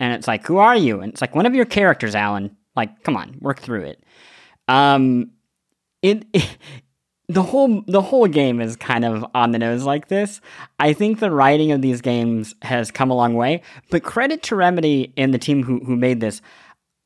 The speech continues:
I'm not saying that the writing in video games was a whole lot better at the time that this came out. Like, full context, this was kind of, I think,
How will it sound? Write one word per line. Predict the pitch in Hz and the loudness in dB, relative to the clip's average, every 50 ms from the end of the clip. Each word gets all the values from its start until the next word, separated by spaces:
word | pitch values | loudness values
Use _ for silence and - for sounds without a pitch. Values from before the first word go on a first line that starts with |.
| _ _ | _ _
I'm | - 156 202 | -2 0 0
not | 240 285 294 185 | 0 -2 -4 -6
saying | - - 233 214 | -4 -4 0 0
that | 196 165 | 0 0
the | - 156 | 0 0
writing | 143 143 147 156 160 160 151 | 2 4 4 4 4 2 0
in | 135 123 | 0 0
video | 113 131 135 139 139 127 | 0 2 2 2 2 2
games | 117 117 117 117 110 117 | 2 0 -2 -2 -2 -2
was | 110 101 107 | -4 -4 -4
a | 98 101 | -6 -6
whole | - - - - - - 151 143 139 131 | -8 -12 -18 -14 -6 -2 0 2 2 2
lot | 127 120 113 110 - 87 104 | 2 2 2 2 0 -4 -4
better | 113 117 113 107 101 98 | -4 -2 -2 -2 -4 -6
at | 101 - | -6 -6
the | - 107 | -8 -10
time | - - 113 104 101 | -6 -4 -6 -6 -6
that | 92 - | -8 -10
this | 101 98 - - | -12 -12 -12 -12
came | - 107 98 - | -14 -14 -14 -14
out. | 85 - - - _ - _ _ _ _ _ | -18 -20 -20 -20 _ -20 _ _ _ _ _
Like, | - 131 - - _ _ _ _ _ _ _ _ | 0 0 0 0 _ _ _ _ _ _ _ _
full | _ - 233 196 165 | _ 2 4 4 4
context, | - 160 147 139 123 107 123 104 98 - - - - _ | 2 0 0 0 0 0 -2 -4 -4 -6 -14 -18 -14 _
this | - 170 185 - - | 0 0 0 0 -2
was | 175 156 - | -8 -8 -4
kind | - 156 147 135 131 | -2 0 0 2 0
of, | 123 117 113 107 104 110 110 | 0 -2 -2 -6 -8 -8 -6
I | 113 110 | -6 -6
think, | 107 - 127 117 110 107 _ _ _ | -6 -6 -6 -8 -8 -10 _ _ _